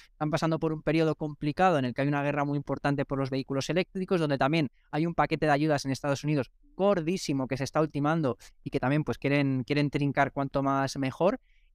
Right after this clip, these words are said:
Y, y bueno, de ahí que hayan bajado tanto los precios, ¿no? Quieren atraer gente que compren esos vehículos. Y creo que además hay un pa-,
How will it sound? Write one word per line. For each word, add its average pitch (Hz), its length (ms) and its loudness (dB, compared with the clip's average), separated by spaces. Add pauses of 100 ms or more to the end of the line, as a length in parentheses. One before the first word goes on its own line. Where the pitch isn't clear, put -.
(140)
Y, 131 540 0
y - 80 -8
bueno, 170 240 0
de 135 100 0
ahí 131 120 2
que 160 100 -2
hayan 160 160 0
bajado 131 260 0
tanto 123 520 0
los 120 160 -2
precios, 156 320 -2
¿no? 165 120 -2
Quieren 147 220 0
atraer 143 260 0
gente 196 460 -2
que 127 220 -4
compren 143 580 -2 (220)
esos 151 280 -2
vehículos. 185 480 -2 (480)
Y 156 120 -10
creo 180 160 -2
que 196 60 2
además 196 280 0 (440)
hay 185 180 0
un 196 80 -2
pa-, 190 120 0